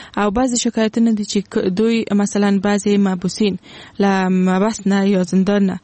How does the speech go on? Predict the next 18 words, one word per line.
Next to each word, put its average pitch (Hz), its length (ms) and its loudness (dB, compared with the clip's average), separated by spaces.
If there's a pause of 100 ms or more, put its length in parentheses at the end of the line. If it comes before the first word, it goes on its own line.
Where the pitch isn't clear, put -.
(320)
موږ 208 100 0
ته 190 100 -4
ت-، 185 420 0
تلیفوني 190 400 0
تماس 196 440 0
اخلي 202 260 -2
او 185 120 0
وایي 190 400 0
چې - 100 -4
دغه 185 200 -2
مشکل 185 380 0
محبس 190 340 0
کې - 80 -2
موږ 208 140 4
لرو، 202 260 0
دوسیه 185 400 -2
یې 208 40 0
لري، 202 300 0